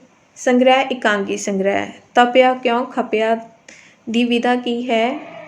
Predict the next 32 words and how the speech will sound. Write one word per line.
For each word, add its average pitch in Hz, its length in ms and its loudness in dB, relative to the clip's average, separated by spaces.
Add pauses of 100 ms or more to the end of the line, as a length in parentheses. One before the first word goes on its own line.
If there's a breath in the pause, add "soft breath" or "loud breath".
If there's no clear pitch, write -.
ਸਹੀ 240 260 -4
ਉੱਤਰ 240 240 0
ਲਗਾਉਣਾ 220 380 0
ਤੁਸੀਂ 233 520 -6
ਨਾਟਕ, 214 600 -2
ਨਾਵਲ, 214 560 0
ਕਹਾਣੀ 226 500 -2
ਸੰਗ੍ਰਹਿ, 208 540 -4
ਇਕਾਂਗੀ 196 400 -4
ਸੰਗ੍ਰਹਿ। 190 480 -8 (1500 soft breath)
ਤਾਂ 254 120 2
ਸਹੀ 269 280 2
ਉੱਤਰ 294 220 0
ਹੈ 240 100 2
ਜੀ 240 160 0
ਆਪਣੇ 220 320 -2
ਕੋਲੇ 214 440 -2
ਆਪਸ਼ਨ 262 340 -6
ਨੰਬਰ 233 240 -4
ਚਾਰ, 220 540 -2
ਇਕਾਂਗੀ 214 520 -6
ਸੰਗ੍ਰਹਿ। 196 640 -6 (840 loud breath)
ਜੇ 269 120 6
ਤੁਹਾਡੇ 302 280 4
ਤੋਂ 294 120 2
ਇਹ 320 80 4
ਪੁੱਛ 320 260 -4
ਲਿਆ 269 180 2
ਜਾਵੇ, 240 280 4
"ਤਪਿਆ 262 420 4
ਕਿਉਂ 269 300 0
ਖਪਿਆ" 240 600 0